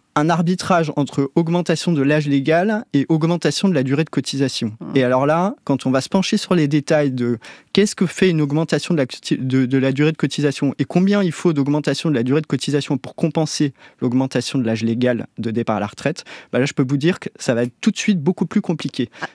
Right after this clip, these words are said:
Speaker 1: Donc,
Speaker 2: ouais,
Speaker 1: à
Speaker 2: parce
Speaker 1: la fin, si ces deux conditions sont maintenues, je peux vous dire que on va quand même, euh, le, le résultat sera quand même de se dire, euh, on va avoir un problème pour trouver une alternative à cette réforme.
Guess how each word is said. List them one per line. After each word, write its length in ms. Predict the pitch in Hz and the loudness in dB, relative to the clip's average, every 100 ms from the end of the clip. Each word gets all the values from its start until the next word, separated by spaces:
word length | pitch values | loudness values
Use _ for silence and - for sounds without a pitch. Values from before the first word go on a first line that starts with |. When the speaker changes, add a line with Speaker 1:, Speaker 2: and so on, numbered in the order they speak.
| - | 0
Speaker 1:
Donc, 80 | 226 | 0
Speaker 2:
ouais, 80 | |
Speaker 1:
à 60 | - | 2
Speaker 2:
parce 80 | 165 | 2
Speaker 1:
la 120 | 175 | 2
fin, 380 | - 208 214 359 | 2 2 2 0
si 220 | - - | -4 -6
ces 180 | 165 156 | -2 0
deux 180 | 127 214 | 2 2
conditions 640 | 226 202 196 - 180 160 - | 2 0 0 0 0 0 -4
sont 180 | - 120 | -4 0
maintenues, 520 | 135 139 - 151 214 - - - _ | 0 -2 0 2 2 -2 -20 -20 _
je 80 | - | -4
peux 100 | 127 | -2
vous 140 | 131 | 0
dire 320 | 131 180 196 | 2 2 2
que 320 | - 147 143 - - _ - | 0 0 0 -6 -20 _ -6
on 80 | 120 | 0
va 160 | 131 | 0
quand 160 | - 165 | 2 2
même, 380 | 175 202 208 - | 4 4 2 0
euh, 380 | 151 139 131 120 - 95 - | 0 2 0 -2 -6 -12 -8
le, 200 | 117 127 | -4 -2
le 180 | 120 143 | 2 2
résultat 460 | 135 139 147 180 175 | 2 0 0 0 -2
sera 240 | - 123 | -4 -4
quand 160 | 147 147 | -2 0
même 200 | 160 165 | 0 0
de 140 | 135 | 0
se 60 | 127 | 0
dire, 360 | 147 180 180 - | 0 2 0 -2
euh, 180 | 131 131 | -8 -8
on 140 | 131 135 | -6 0
va 100 | 131 | 0
avoir 220 | 135 135 | 0 0
un 140 | 127 | -2
problème 360 | 123 143 156 175 | -2 0 0 0
pour 160 | 151 - | -4 -4
trouver 220 | 135 147 | 0 2
une 100 | 131 | 0
alternative 500 | 120 131 123 - 135 | 0 -2 -2 -2 -4
à 60 | |
cette 180 | 117 120 | -4 -6
réforme. 420 | 117 - 107 101 | -6 -4 -6 -6